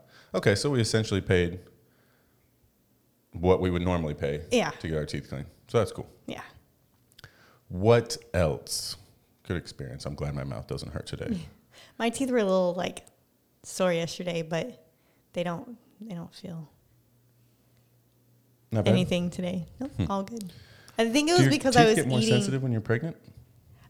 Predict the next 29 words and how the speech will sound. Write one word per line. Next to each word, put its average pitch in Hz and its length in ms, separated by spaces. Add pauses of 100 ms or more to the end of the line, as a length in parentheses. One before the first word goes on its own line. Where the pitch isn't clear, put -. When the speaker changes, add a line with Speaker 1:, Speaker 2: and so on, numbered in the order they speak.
(120)
Speaker 2:
Uh, 202 280
yes, 185 340
uh, 175 260
your 175 160
gums 185 420
do. 233 280
You're 185 140
at 175 200
a 170 100
very 175 320
high 170 240
risk 151 380
of, 156 360
um, 151 380
gingivitis, 156 640
and 160 160
normally 156 360
your, 156 200 (400)
your 165 180
gums 156 300
are 165 60
more 160 180
susceptible 160 560
to - 140
bleeding. 170 420
That's 170 240
why 160 180
they 151 160
say, 151 500